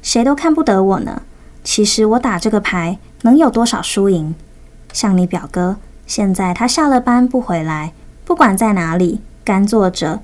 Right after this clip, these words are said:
也得要钱啊。说起来，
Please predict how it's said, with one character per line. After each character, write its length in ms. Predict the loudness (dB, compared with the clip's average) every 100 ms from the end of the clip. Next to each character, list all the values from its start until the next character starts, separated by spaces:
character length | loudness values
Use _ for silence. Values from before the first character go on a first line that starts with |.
| -4
也 160 | 0 2
得 140 | 4
要 200 | 4 2
钱 400 | 0 -2 -2 -2
啊。 240 | -4 -4 -10 -20 -20 -20 -20 -20 -20 -20 -20 -20 -20 -20 -20 -16
说 240 | -4 -2
起 160 | 0 0
来， 280 | -2 -2